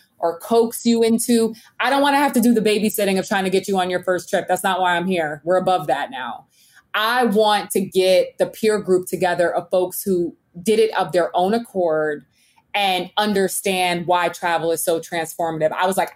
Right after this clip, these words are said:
I want to be the leader of those folks. So that was where the requirement of having at least one passport stamp came to be.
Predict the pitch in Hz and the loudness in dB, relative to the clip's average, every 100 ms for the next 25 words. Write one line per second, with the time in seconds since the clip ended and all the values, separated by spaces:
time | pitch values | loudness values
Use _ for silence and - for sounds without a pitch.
0 | 185 214 233 220 202 196 180 170 175 165 | -2 0 0 0 0 0 2 0 0 0
1 | 156 156 151 165 175 165 156 - 139 120 | 0 -4 -6 -4 -2 -2 -4 -6 -6 -6
2 | - - - - _ - 208 180 165 165 | -12 -12 -16 -20 _ -2 0 2 2 2
3 | 160 190 196 190 156 175 170 165 165 170 | 0 -2 -2 -4 -2 0 2 2 0 0
4 | 160 156 170 165 165 160 156 165 165 165 | -2 -2 0 0 0 -4 -4 -2 -2 -2
5 | 156 160 - 160 151 156 156 - 147 - | -6 -8 -6 -6 -4 -4 -4 -6 -10 -8
6 | 160 143 120 - 120 120 - 113 101 - | -8 -8 -12 -14 -14 -14 -14 -16 -16 -20